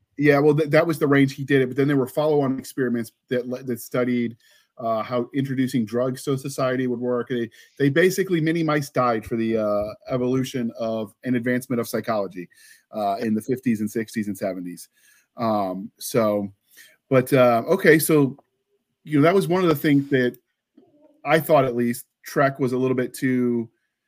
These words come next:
utopian, although some of the newer stuff, they, they kinda get away from that. And I'm told, I haven't read as much of the expanded lore, however they consider the books, um, to know whether that followed on then. But has anybody read any of the Trek books out there?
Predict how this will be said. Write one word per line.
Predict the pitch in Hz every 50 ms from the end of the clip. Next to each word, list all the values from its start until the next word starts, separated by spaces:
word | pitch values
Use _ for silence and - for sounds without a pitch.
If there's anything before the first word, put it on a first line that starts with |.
| _ _ _ -
utopian, | 127 120 - 160 160 175 170 - 139 117 107 104 110 117
although | 123 123 131 131
some | 127 - - 214 196
of | 226 220
the | 202 160
newer | 143 143 160 226 240 180 131
stuff, | - - 123 107 101 104 -
they, | - 127 123
they | 123 127 123
kinda | - 156 147
get | 143 139 131
away | 113 127 135 139
from | 139 139 123
that. | 117 113 113
And | 123 127
I'm | 120 120
told, | - - 185 190 180 160 135
I | 127 120
haven't | 139 160 160 147
read | 147 143 143 139
as | 127 127
much | 131 127 127 123 - - - _ _ _ - _ _ _ _ -
of | 127 120 120
the | 127 123
expanded | 113 113 - - - - 131 131 135 131 131 127 123 123 120 117 107 - _ _ -
lore, | 139 110 117 120 131 139 139 139 135 131 127
however | 127 - 131 139 147 139 139
they | 135 127 127
consider | - 123 113 - - 127 123
the | 110 107 92
books, | - 127 117 98 87 - - - - - - _ _ _ _ _ _ _ _ _ _
um, | - 120 113 107 104 104 101 98 98 98 - _ _ _ _ _ _ -
to | - 143
know | 135 135 135 135
whether | 127 131 131 120 123 120
that | 113 120 120 120 -
followed | - 135 127 127 123 117 117
on | 113 110 110 107
then. | 113 120 120 107 101
But | - 113 110
has | 117 110 131
anybody | 135 143 139 135 139 139 135 131
read | 123 123 123 127 131 131 135
any | 135 135 131 135
of | 131 123
the | 123 123
Trek | 123 - 143 139 139 -
books | - 156 151 - -
out | 160 156 160
there? | - 180 175 175 180 _